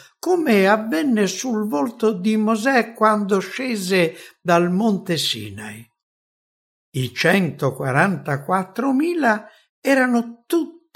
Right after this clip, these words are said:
suggellati e perfettamente uniti.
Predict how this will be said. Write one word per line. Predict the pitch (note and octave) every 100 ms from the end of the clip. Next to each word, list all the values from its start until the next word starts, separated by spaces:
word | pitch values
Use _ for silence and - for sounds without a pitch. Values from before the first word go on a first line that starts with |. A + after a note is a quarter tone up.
| G#3+
suggellati | - - C#4+ F#3+ D#3+ F3 E3+ F3 F#3+ B3+ C#4 - - F#3+ F3+ _ _ _ _ -
e | G#3+
perfettamente | G#3+ F#3 - F#3+ - G3+ B3 A#3 G3
uniti. | D#3+ A#2 G#2 G2 A#2 A#2